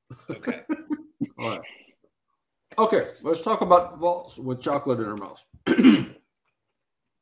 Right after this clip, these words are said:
Speaker 2: The Vols, they're seven and oh. Did anybody see that coming? Nope. Um, they're second in the East,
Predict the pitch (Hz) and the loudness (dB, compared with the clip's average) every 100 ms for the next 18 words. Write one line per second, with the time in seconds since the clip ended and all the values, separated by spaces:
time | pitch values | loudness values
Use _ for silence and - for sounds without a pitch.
0 | _ _ _ _ _ _ _ 127 131 170 | _ _ _ _ _ _ _ -6 2 6
1 | 175 120 117 - _ _ _ _ - 101 | 6 4 -4 -16 _ _ _ _ -14 -12
2 | - 135 196 165 147 - - _ _ _ | -4 -2 2 2 0 -4 -16 _ _ _
3 | _ _ _ _ _ _ _ _ _ _ | _ _ _ _ _ _ _ _ _ _
4 | _ _ - 110 139 147 135 147 151 147 | _ _ -10 -6 -4 -4 -4 -4 -4 -4
5 | 147 160 160 _ 104 110 - _ _ _ | -4 -6 -8 _ -12 -12 -14 _ _ _
6 | _ _ _ _ _ _ _ _ _ _ | _ _ _ _ _ _ _ _ _ _
7 | _ _ 160 160 _ _ 110 123 120 113 | _ _ _ _ _ _ -6 -4 -2 -6
8 | - _ _ - 107 165 165 175 165 165 | -10 _ _ -14 -8 -6 -2 2 2 0
9 | - 160 214 - - | -2 -2 -2 -8 -16